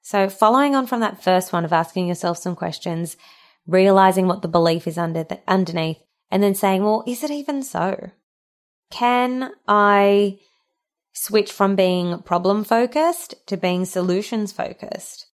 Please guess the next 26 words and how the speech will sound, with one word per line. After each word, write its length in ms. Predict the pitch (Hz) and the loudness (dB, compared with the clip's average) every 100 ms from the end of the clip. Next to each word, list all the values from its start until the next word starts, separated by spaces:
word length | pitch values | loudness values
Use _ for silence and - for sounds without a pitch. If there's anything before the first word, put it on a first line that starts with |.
| _ _ - | _ _ -8
Because 440 | 196 202 190 - | -2 0 0 -2
when 220 | 190 190 | -2 0
we 100 | 185 | 0
keep, 640 | 180 - 226 214 202 - _ | -4 -2 0 0 -2 -8 _
like, 260 | 180 175 - | -6 -6 -8
focusing 720 | _ 202 196 196 190 185 - | _ 4 4 0 -6 -10 -2
on 320 | 196 190 175 | 2 4 2
the 80 | 151 | -4
problem 480 | - 202 190 165 185 | -2 0 0 -2 -4
and 160 | 175 | -6
focusing 480 | - 214 214 - 185 | -2 -2 -2 -4 -4
on 120 | 175 165 | -4 -6
the 60 | |
pain, 600 | - 226 220 180 170 170 - _ _ _ | -4 0 0 0 -4 -8 -14 _ _ _
we 220 | 185 208 202 | 0 2 0
fail 960 | - - 196 202 214 220 220 226 233 | -4 2 6 6 6 6 4 2 -2
to 240 | 226 - 190 | -4 -2 0
even 320 | 190 190 190 | 0 0 -2
see 800 | - - 180 180 180 180 185 185 _ _ _ | -4 -2 0 2 0 -2 -4 -8 _ _ _
the 220 | 165 190 - | -2 -2 2
easier 400 | 180 175 175 170 | 0 2 0 -2
pathway, 1000 | - 156 165 170 - - - - - - _ _ _ _ _ | -2 -2 0 -2 -6 -8 -8 -12 -14 -18 _ _ _ _ _
the 100 | - | -4
one 200 | 175 196 | 0 2
that 120 | 196 190 | 2 0
feels 460 | - 180 185 170 | 0 2 2 0